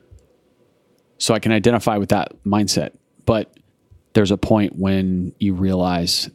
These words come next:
that you handed the race to everyone else, and there's no reason to do that in the vast majority of all cases. So th-, when you're in a breakaway situation, you're constantly, I would say,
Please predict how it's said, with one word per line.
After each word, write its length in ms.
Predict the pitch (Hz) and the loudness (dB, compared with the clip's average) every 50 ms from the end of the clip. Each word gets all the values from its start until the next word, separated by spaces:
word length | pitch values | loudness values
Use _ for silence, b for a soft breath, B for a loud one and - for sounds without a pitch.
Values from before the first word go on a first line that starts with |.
| _ - | _ -2
that 220 | - - - - | -2 -2 -2 -2
you 120 | 90 87 | -4 -6
handed 420 | 87 - - 107 104 101 98 92 87 | -4 -2 0 0 0 0 0 0 0
the 100 | 92 90 | -2 0
race 260 | 92 95 90 92 - | 0 0 0 -2 -2
to 180 | - - - - | -4 -6 -6 -4
everyone 320 | 90 90 87 87 87 82 | -4 -4 -4 -4 -4 -2
else, 360 | 82 85 - - - - - - _ _ - | -2 -4 -4 -4 -6 -6 -8 -10 _ _ -6
and 400 | 95 92 90 90 90 90 - - b b b b b b b b b b b b b b b b - - - - _ _ _ - - _ _ _ _ _ _ | -4 -2 -2 -2 -4 -4 -6 -8 b b b b b b b b b b b b b b b b -16 -18 -20 -20 _ _ _ -20 -20 _ _ _ _ _ _
there's 200 | - 104 95 - | -4 -2 -2 0
no 60 | - 104 | -2 -2
reason 300 | 87 90 92 90 87 78 | -2 -2 -2 -2 -2 -4
to 80 | 80 | -2
do 140 | 78 92 87 | -2 -2 -2
that 320 | 78 80 73 - - - - - | -2 -2 -4 -4 -6 -8 -8 -6
in 440 | 98 95 90 90 87 87 87 85 85 82 | -4 -4 -2 -2 -2 -2 -2 -4 -2 -2
the 120 | 95 90 | -2 -4
vast 540 | 87 - - 90 95 90 82 80 - - - | -4 -6 -6 -4 -2 -2 -2 -2 -4 -4 -4
majority 340 | 85 80 - 85 82 76 76 | -4 -4 -4 -4 -4 -4 -6
of 80 | 78 | -6
all 140 | 76 67 65 | -8 -8 -10
cases. 460 | - - - - - - - - - - _ _ _ _ _ _ _ _ - - | -10 -10 -8 -8 -8 -8 -8 -10 -10 -12 _ _ _ _ _ _ _ _ -10 -4
So 320 | - - 127 117 104 - B B B B B B | 0 2 2 2 2 0 B B B B B B
th-, 280 | B - - - - - | B -10 -10 -10 -10 -8
when 260 | - 110 107 117 127 135 | -4 -2 0 0 0 0
you're 120 | 135 - | -2 -2
in 200 | - 110 113 120 | -2 -2 0 0
a 60 | 117 | 0
breakaway 400 | 95 - 104 107 110 - 110 110 | 0 0 0 0 2 2 2 0
situation, 840 | 101 - - 104 - 95 90 101 110 110 - - 101 98 95 92 - _ _ _ - - | 2 0 -2 -2 -2 -2 0 0 0 0 0 -2 -2 -2 -2 -4 -6 _ _ _ -20 -14
you're 120 | - 117 - | -12 -10 -4
constantly, 760 | - 117 113 110 - - - - 107 104 104 101 98 - - _ _ _ _ _ _ _ _ _ _ _ - | -2 0 0 0 -2 -4 -4 -2 -2 0 0 0 -2 -4 -6 _ _ _ _ _ _ _ _ _ _ _ -4
I 80 | - 104 | -2 0
would 140 | 98 95 - | 0 0 -2
say, 440 | - - 104 98 95 90 87 - | -2 -2 -2 -2 -2 -2 -4 -6